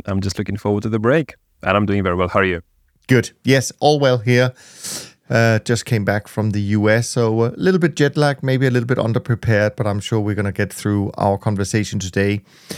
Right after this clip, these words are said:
Speaker 2: We got a solid lineup, as usual, and, uh, four papers, actually,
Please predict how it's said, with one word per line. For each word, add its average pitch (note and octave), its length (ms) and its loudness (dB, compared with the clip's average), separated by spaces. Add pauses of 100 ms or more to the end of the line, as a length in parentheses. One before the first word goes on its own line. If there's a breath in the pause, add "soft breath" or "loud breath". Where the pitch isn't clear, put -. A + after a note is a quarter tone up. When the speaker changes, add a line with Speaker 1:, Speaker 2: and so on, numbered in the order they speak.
(280 loud breath)
Speaker 2:
We C#3+ 120 2
got G#3 180 2
a F3+ 60 0
solid D3 320 0
lineup, C3 460 0 (100)
as A#2+ 180 2
usual, E3 420 0 (140)
and, A#2 540 2
uh, A2+ 260 4 (100)
four D3 320 -2
papers, C#3+ 600 -2
actually, - 580 -4